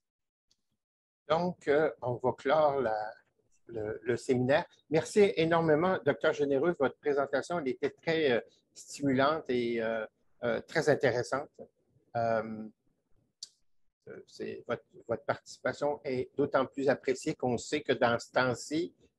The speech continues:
la période de l'année, plus le, la, la situation de la covid qui, qui se détériore, notamment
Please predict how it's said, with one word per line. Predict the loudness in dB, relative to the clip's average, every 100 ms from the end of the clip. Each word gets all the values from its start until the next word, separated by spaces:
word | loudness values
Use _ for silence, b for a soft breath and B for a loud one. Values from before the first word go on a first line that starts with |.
| _ -10
la | -6 0
période | 2 6 6 6
de | 6
l'année, | 6 4 2 0
plus | -4 -2 0 0 -2
le, | 2 2 B B _ -6
la, | -4
la | -2 -4
situation | -4 -2 -2 0
de | 2
la | 2
covid | 2 0 2 0 0
qui, | -6 -8
qui | -6 -8
se | -2
détériore, | -2 0 -2 0 4 4 4 b _ -4
notamment | -2 2 2 0